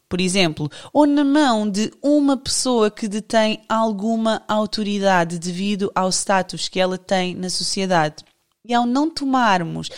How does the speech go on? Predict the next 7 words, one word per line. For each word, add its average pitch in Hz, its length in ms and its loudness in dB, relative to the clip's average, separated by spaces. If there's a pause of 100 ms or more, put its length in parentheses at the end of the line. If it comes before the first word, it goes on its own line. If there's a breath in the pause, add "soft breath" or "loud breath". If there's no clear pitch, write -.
(200 loud breath)
ao 196 220 2
não 214 320 0
prestarmos 202 880 0
atenção 220 720 -2
ao 175 100 -2
que 175 160 -16
sentimos, 156 800 -6